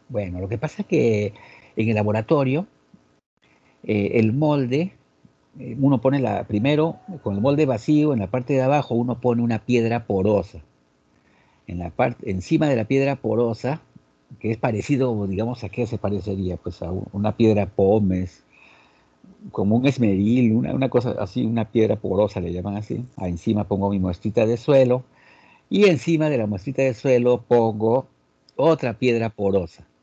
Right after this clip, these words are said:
Y encima de todo eso recién le voy a aplicar la carga. Estas piedras porosas van a, eh, dar, eh,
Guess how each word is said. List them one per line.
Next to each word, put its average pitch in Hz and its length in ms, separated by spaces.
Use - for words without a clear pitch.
Y 98 180
encima 170 380
de 151 100
todo 165 180
eso 151 180
recién 107 440
le 98 80
voy 95 160
a 104 60
aplicar 104 320
la 104 140
carga. 95 480
Estas 170 300
piedras 165 300
porosas 143 460
van 127 200
a, 127 260
eh, 98 320
dar, 113 420
eh, 98 580